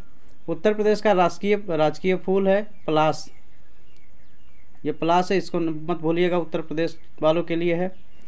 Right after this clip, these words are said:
उत्तर प्रदेश का राजकीय पशु बारहसिंघा है, जो देश का टाइगर है।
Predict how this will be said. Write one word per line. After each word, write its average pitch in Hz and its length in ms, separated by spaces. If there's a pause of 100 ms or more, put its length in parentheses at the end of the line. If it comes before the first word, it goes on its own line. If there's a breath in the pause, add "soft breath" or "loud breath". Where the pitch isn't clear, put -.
(120)
उत्तर 170 260
प्रदेश 202 280
का 208 120
राजकीय 170 420
पशु 190 320
बारहसिंघा 160 640
है, 185 180 (1000)
जो 143 80
देश 165 280
का 175 140
टाइगर 151 360
है। 185 180